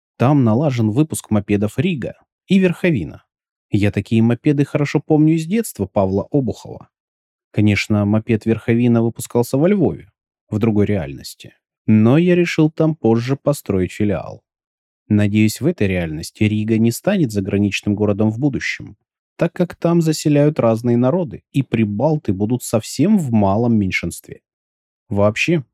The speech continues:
велосипедных заводов в С С С Р уже немало. В Литве, в Перми, в Брянской области, город Жуковский,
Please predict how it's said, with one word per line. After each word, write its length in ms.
велосипедных 680
заводов 460
в 100
С 140
С 80
С 160
Р 220
уже 220
немало. 440
В 120
Литве, 520
в 140
Перми, 560
в 80
Брянской 640
области, 640
город 340
Жуковский, 580